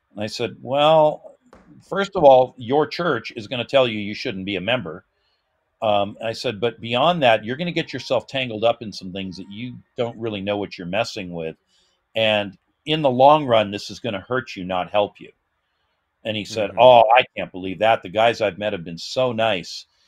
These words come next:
Speaker 1: And this is the thing. The Freemasons really present themselves as upstanding citizens,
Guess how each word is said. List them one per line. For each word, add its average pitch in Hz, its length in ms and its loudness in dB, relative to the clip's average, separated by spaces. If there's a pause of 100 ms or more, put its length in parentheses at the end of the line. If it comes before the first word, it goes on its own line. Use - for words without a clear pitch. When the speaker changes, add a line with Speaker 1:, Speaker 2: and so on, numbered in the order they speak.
(260)
Speaker 1:
And 127 200 -4
this 170 200 -4
is 143 120 -12
the 120 80 -8
thing. 156 260 -6
The 107 80 -10
Freemasons 165 640 -8
really 135 300 -4
present 113 420 -8
themselves 104 460 -8
as 87 140 -12
upstanding 117 720 -6
citizens, 90 560 -10